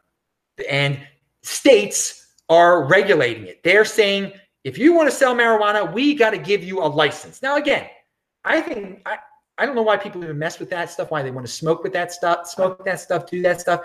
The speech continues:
That's your business. I don't think it's very healthy at all, okay? But in, in every state, you know, all states all across the country now, they are, they've taken charge of this industry. And in Maryland, you, you can get one of these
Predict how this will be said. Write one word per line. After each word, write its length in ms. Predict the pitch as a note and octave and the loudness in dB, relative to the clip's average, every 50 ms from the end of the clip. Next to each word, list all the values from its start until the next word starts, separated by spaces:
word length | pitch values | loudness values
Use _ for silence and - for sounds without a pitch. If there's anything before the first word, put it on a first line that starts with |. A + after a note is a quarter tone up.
| - - _ | -10 -6 _
That's 260 | - B3 B3+ - - | 2 2 2 4 2
your 100 | B3+ A3+ | 2 2
business. 460 | D3+ - E3 C#3+ A2+ F#2 - - - - C#3 | 4 4 4 4 2 0 -6 -12 -6 -2 0
I 80 | D#3+ | 0
don't 140 | G3 G#3+ G3+ | 2 0 0
think 120 | - F3+ | -2 -2
it's 120 | F3+ - - | -4 -2 0
very 200 | E3 D#3+ D3+ C3 | 2 2 2 2
healthy 400 | A2+ - C#3 B2+ - - A2 G2 | 0 -2 -4 -4 -4 -6 -10 -8
at 60 | F#2 | -6
all, 240 | A#2 A2 - D#2+ E2 | -4 -6 -6 -6 -8
okay? 360 | - - A#2+ A#2 D3 E3 - - - - - - _ | -12 -8 -6 -4 -4 -4 -8 -12 -20 -20 -20 -4 _
But 260 | - E3 E3+ E3 - - - - _ _ | 2 2 2 2 -2 -10 -18 -20 _ _
in, 280 | - E3+ E3 - - - _ - | -8 -8 -8 -8 -12 -16 _ -6
in 140 | D3 D#3+ | -4 -2
every 260 | E3 E3+ - C#4 B3+ - | 2 2 2 2 2 0
state, 340 | - - G3+ F#3 G3 - | 2 2 2 2 2 0
you 80 | F3+ E3+ | -2 -2
know, 80 | E3+ E3 | 0 4
all 220 | E3+ F#3+ G3 G3 | 4 4 4 4
states 260 | - - A3 A3+ A3+ | 4 4 4 4 6
all 120 | A3 G#3+ G#3+ | 6 6 6
across 260 | G#3+ - A3+ G3+ - | 6 4 2 2 0
the 80 | - | -2
country 400 | - - F#3 D#3 C#3+ - - A#2+ | -10 -8 -8 -8 -8 -10 -14 -14
now, 340 | A2 F#2+ F2+ F2+ G2+ C#3 C#3+ _ _ _ _ _ _ - | -14 -14 -16 -16 -16 -16 -18 _ _ _ _ _ _ -2
they 200 | E3 F3+ G3 G#3 | 2 6 6 8
are, 300 | G3+ G3 G3 G3 - - - - | 8 6 4 2 -2 -6 2 4
they've 300 | G3+ A#3 A#3 - - - | 4 4 4 2 -4 -6
taken 260 | - A#3 - G#3 F#3 | -4 -2 -2 -2 -4
charge 420 | C#3+ - - F#3+ G3 F#3+ F#3 D#3+ - | -4 0 4 6 6 6 6 4 4
of 200 | D#3+ D#3 C#3+ D3 | 2 2 2 0
this 160 | D3 C#3+ - | -4 -6 -6
industry. 580 | - D3 C#3 C3+ A#2+ - - - - - - _ _ _ _ _ _ _ _ _ - | -8 -10 -10 -12 -14 -18 -20 -20 -20 -20 -20 _ _ _ _ _ _ _ _ _ -2
And 420 | D#3 D3+ D3 D3 D3 C#3+ C#3+ - _ _ _ _ | 0 0 0 0 -2 -4 -8 -12 _ _ _ _
in 160 | G3 G3 F#3+ F#3 | 0 0 2 2
Maryland, 640 | A3+ D4 F#4+ G#4 D4+ A3 G3+ G3 A#3+ E4 D#4+ - - _ _ _ _ - | 2 4 4 4 4 4 2 2 -2 -2 -4 -8 -16 _ _ _ _ -12
you, 560 | D3+ D#3 B3 D#4+ F4 F4 D#4 - - - _ _ _ _ | -4 2 2 4 4 2 0 -4 -8 -14 _ _ _ _
you 420 | E3 D#3 F3 C4+ G4 G#4 G#4 - - - | -14 -6 0 2 4 4 2 2 -4 -8
can 320 | - A#3+ A3 G#3 F3 C#3 | -6 -6 -6 -6 -6 -2
get 300 | - C4 D4+ - - - - - - _ _ _ | 2 2 2 2 0 -4 -10 -14 -16 _ _ _
one 200 | - E3+ G#3+ A#3 | -4 0 0 0
of 100 | A3 F3 | 0 -2
these 320 | E3 G3 G3 F3+ D3+ C#3 | -4 -6 -10 -10 -10 -10